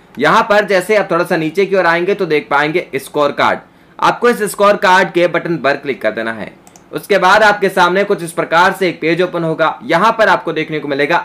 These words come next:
एमएचटी सीईटी पीसीबी दो हज़ार चौबीस और यहाँ पर साइड में ही आपको देखने को मिलेगा एमएचटी सीईटी पीसीएम दो हज़ार चौबीस।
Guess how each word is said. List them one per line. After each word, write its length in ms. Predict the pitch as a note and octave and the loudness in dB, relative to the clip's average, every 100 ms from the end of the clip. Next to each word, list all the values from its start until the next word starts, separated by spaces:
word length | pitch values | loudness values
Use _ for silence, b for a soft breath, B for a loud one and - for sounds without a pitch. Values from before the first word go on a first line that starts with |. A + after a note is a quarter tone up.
| - | -4
एमएचटी 520 | D#3 F3 F3+ - F#3+ | -2 -2 -2 -4 -4
सीईटी 400 | F#3 D3 C#3 C3+ D#3+ | -4 -4 -6 -6 -8
पीसीबी 540 | C3+ C3 C#3+ C#3+ D3+ | -6 -6 -4 -2 -2
दो 220 | A2+ A#2 G#2+ | -2 -2 -4
हज़ार 360 | G#2+ G#2+ G#2 - | -2 -2 -2 -2
चौबीस 340 | A2+ G2 F2+ - | -4 -4 -4 0
और 180 | F#3 | 2
यहाँ 260 | A3 F#3+ G#3+ | 4 2 2
पर 200 | G3 G#3+ | 2 2
साइड 320 | G#3+ G3 E3+ | 2 2 2
में 80 | F#3+ | 2
ही 80 | A3+ | 2
आपको 280 | G#3 A3+ G3 | 2 2 0
देखने 260 | F3 E3+ F#3 | 0 0 -2
को 100 | F3+ | 0
मिलेगा 360 | D#3 D#3+ G3 | 0 2 4
एमएचटी 480 | F3 D#3 D#3 - F#3+ | 4 2 -2 -2 -2
सीईटी 400 | F3 D#3+ D3 F3 | 0 0 0 -2
पीसीएम 500 | E3+ D3 C3 D#3+ D#3 | -2 -2 0 0 0
दो 200 | C#3+ C3 | 0 -2
हज़ार 440 | B2 B2 C3+ C3 - | -2 -2 0 0 -2
चौबीस। 380 | C#3+ G2+ C#2+ | -4 -4 -8